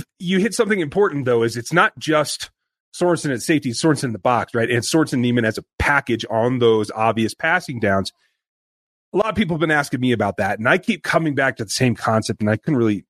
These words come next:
you know, say it correctly until today. It, I feel like they're trying to protect the starting three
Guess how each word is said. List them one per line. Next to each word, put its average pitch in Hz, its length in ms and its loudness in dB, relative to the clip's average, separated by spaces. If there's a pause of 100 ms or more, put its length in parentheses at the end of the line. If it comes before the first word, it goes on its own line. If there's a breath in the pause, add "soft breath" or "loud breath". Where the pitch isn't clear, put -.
(260)
you 104 100 0
know, 95 60 -2
say 113 340 0
it 110 140 0 (200)
correctly 107 520 2
until 98 320 0
today. 92 400 0 (580)
It, 175 140 4 (100)
I 202 240 0
feel 190 420 -2
like 123 440 0
they're 147 180 4
trying 160 500 0
to - 100 -8
protect - 680 -2 (280)
the 127 220 2
starting 143 500 0
three 135 420 0